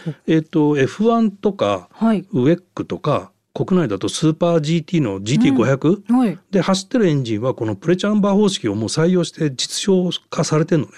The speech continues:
Speaker 1: へえ。
Speaker 2: ただ市販車にはなってきてないんで、
Speaker 1: はい。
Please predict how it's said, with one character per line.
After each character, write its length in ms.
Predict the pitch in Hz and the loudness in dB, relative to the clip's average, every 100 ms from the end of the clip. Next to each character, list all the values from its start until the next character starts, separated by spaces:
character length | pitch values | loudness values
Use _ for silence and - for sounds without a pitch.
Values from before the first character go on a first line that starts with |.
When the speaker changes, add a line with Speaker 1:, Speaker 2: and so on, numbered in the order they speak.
| - | -6
Speaker 1:
へ 680 | 208 214 240 254 254 254 262 | 0 4 6 6 4 4 2
え。 20 | |
Speaker 2:
た 120 | 240 180 | 2 0
だ 80 | |
市 120 | - 160 | 2 0
販 200 | 202 254 | 2 2
車 140 | 302 | 2
に 80 | 240 | 2
は 40 | |
な 120 | 107 135 | 2 -2
っ 60 | |
て 160 | - - | -6 -12
き 80 | - | -6
て 120 | 117 | -4
な 120 | 107 | -2
い 80 | 107 | -2
ん 160 | 92 82 | -6 -2
で、 260 | 139 101 | -2 0
Speaker 1:
は 220 | 185 190 | -2 -2
い。 80 | 190 | -2